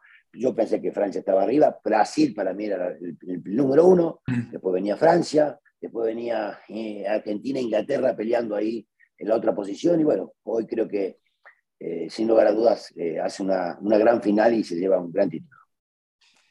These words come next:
Speaker 2: Por último, de mi parte, para Rubén y para Andrés, eh, Andrés, eh, no necesariamente de mil novecientos ochenta y seis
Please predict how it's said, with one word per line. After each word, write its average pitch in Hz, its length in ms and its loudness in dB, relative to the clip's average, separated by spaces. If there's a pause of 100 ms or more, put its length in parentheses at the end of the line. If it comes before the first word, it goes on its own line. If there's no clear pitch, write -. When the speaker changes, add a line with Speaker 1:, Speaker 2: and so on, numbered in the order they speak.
(140)
Speaker 2:
Por 190 140 6
último, 233 260 8
de 180 60 8
mi 165 100 8
parte, 180 300 4
para 139 240 4
Rubén 147 240 4
y 170 60 2
para 143 180 2
Andrés, 143 560 0
eh, 127 300 -2
Andrés, 170 420 0
eh, 160 220 -2 (240)
no 190 260 4
necesariamente 220 640 4
de 180 100 4
mil 196 120 4
novecientos 196 600 0
ochenta 151 380 -4
y 135 80 -6
seis 190 460 -4